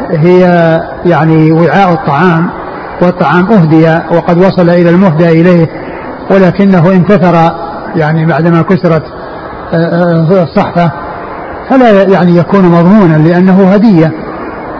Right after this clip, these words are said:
وإنما الصحفة هي التي، آه، ملك المهدي، ويعني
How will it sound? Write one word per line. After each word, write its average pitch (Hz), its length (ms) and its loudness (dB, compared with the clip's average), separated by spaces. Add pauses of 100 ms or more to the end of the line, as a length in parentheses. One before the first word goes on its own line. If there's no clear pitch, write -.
(300)
وإنما 170 840 2
الصحفة 196 380 0
هي 240 160 4
التي، 185 600 2
آه، 170 260 -2
ملك 190 360 2 (680)
المهدي، 170 600 2 (600)
ويعني 156 1080 0